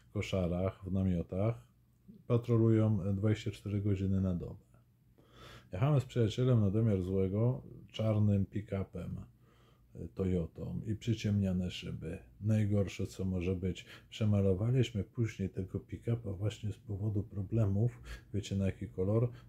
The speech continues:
Na różowy, z białymi nadkolami. Tak, jeździliśmy później różową, różową Toyotą pick-upem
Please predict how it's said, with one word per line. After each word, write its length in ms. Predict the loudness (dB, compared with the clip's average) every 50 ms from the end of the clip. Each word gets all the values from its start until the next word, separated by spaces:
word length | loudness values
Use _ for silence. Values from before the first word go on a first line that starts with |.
| -2
Na 180 | 2 6 6 8
różowy, 640 | 8 8 6 6 4 2 2 2 4 4 6 6 4 4 -2 -10 -6 -2
z 120 | -2 0
białymi 440 | 4 6 6 6 8 6 6 6 6
nadkolami. 720 | 4 4 2 0 -4 -4 -2 0 0 0 -2 -4 -6 -6 -8 -12 -16 -20 -20 0 4
Tak, 320 | 6 6 6 4 0 -8 -8 -2
jeździliśmy 720 | 0 2 2 0 0 0 2 4 4 2 2 2 0 0
później 640 | 2 2 2 2 2 0 0 2 2 4 4 4 2 0 -4 -12 -8 0
różową, 800 | 2 4 4 6 4 6 8 10 10 10 8 6 6 6 4 2 0
różową 680 | -2 -2 0 4 6 6 8 8 8 8 8 6 4 4
Toyotą 540 | 4 4 4 6 4 4 2 2 0 -2 -2
pick-upem 680 | -2 -4 -4 0 2 2 2 4 2 2 2 2